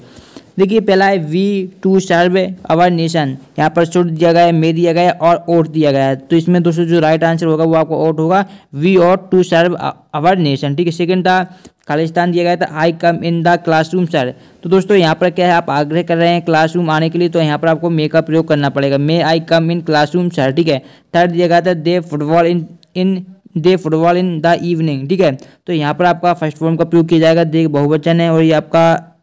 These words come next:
प्ले आ जाएगा, ठीक है, "They play football in the evening"।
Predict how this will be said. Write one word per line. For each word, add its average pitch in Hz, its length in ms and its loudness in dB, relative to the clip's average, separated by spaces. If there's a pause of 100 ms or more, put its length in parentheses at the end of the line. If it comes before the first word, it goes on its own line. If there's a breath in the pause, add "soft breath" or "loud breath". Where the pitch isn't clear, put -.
(160)
प्ले 165 160 -4
आ 147 120 -2
जाएगा, 139 260 -4
ठीक 165 180 -4
है, 127 180 -2 (280 loud breath)
"They 165 160 0
play 175 240 2
football 160 320 0
in 160 120 0
the 165 140 -2
evening"। 131 380 -4